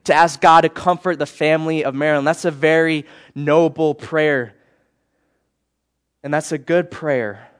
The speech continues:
But that's only a good prayer if you're connected to God, if you're focusing on developing that relationship with God. So don't view prayer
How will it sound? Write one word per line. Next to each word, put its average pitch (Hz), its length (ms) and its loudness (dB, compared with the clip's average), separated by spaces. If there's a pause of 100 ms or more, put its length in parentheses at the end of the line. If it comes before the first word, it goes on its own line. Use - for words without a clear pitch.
(360)
But 156 100 -10
that's 160 280 -2
only 190 640 -6
a 143 100 -8
good 160 300 -8
prayer 135 680 -4 (720)
if 143 160 -14
you're 165 100 -4
connected 156 800 -8
to 143 100 -12
God, 127 500 -6 (920)
if - 160 -14
you're 160 220 -2
focusing 151 880 -8 (280)
on 143 120 -6
developing 139 920 -8 (360)
that 139 180 -2
relationship 147 920 -8 (260)
with - 220 -16
God. 127 400 0 (220)
So - 160 -10
don't 175 420 -4 (440)
view 151 240 -10
prayer 135 760 -6